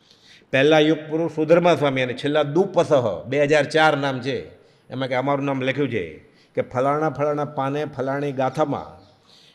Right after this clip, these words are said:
કે શ્રીમદ રાજચંદ્ર નામના યુગ પુરુષ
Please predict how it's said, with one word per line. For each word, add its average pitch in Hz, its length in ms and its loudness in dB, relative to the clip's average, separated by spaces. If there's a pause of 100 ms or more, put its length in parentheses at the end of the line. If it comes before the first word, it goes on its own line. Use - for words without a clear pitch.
(120)
કે 143 120 0
શ્રીમદ 135 400 -2
રાજચંદ્ર 151 640 0
નામના 147 440 -2 (1500)
યુગ 160 320 2
પુરુષ 127 280 0